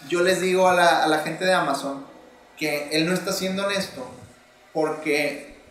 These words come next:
en la descripción te dice exactamente qué tiene el producto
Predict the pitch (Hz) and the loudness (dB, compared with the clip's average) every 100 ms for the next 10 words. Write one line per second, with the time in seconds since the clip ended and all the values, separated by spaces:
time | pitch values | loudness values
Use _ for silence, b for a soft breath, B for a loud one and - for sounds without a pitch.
0 | - - 156 160 160 156 156 156 - 160 | -20 -10 -6 0 2 2 -2 -6 -4 -4
1 | 165 170 165 - - - - - 147 147 | -2 -4 -8 -18 -20 -20 -20 -10 -4 -4
2 | 147 - 160 151 139 135 160 147 135 135 | -4 -6 -6 -4 -6 -6 -6 -6 -6 -6
3 | 139 143 - - - - - - 143 143 | -10 -10 -14 -20 -20 -20 -20 -10 -8 -8
4 | 143 139 135 135 143 156 160 - 127 | -6 -4 -4 -4 -2 0 -2 -6 -12